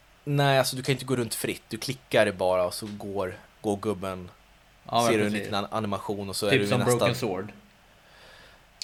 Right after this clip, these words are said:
Speaker 1: Ja, fast lite stelare kan man väl säga.
Speaker 2: Uff,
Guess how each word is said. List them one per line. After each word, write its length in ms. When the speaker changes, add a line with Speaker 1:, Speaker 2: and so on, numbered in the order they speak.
Speaker 1:
Ja, 420
fast 280
lite 220
stelare 680
kan 120
man 100
väl 100
säga. 280
Speaker 2:
Uff, 300